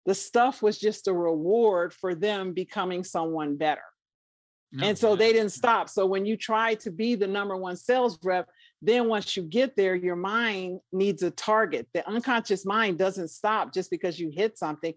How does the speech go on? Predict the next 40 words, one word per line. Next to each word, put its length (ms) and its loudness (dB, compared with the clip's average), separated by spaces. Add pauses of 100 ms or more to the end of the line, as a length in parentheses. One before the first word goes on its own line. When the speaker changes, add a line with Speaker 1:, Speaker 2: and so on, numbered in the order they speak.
(280)
Speaker 1:
It 120 2
still 340 2
needs 300 2
to 100 0
go 240 2
somewhere. 480 0
So 220 0
if 120 -6
you 120 -2
wanna 260 0
keep 300 -2
it, 160 0
purpose 480 0
is 120 -6
the 120 -6
perpetual 640 0
goal. 500 0 (1200)
So 140 0
purpose 400 0
will 120 2
just 520 -2 (640)
change 480 0
as 160 0
you 80 -2
get 180 2
older, 520 0 (280)
but 140 2
it 120 2
keeps 400 -2
you 120 0
moving. 420 0
It 160 -6
keeps 280 -6
the 120 -2
drive. 640 2
So 200 0
you 300 2
acquire 500 0
the 120 -4
stuff 340 -4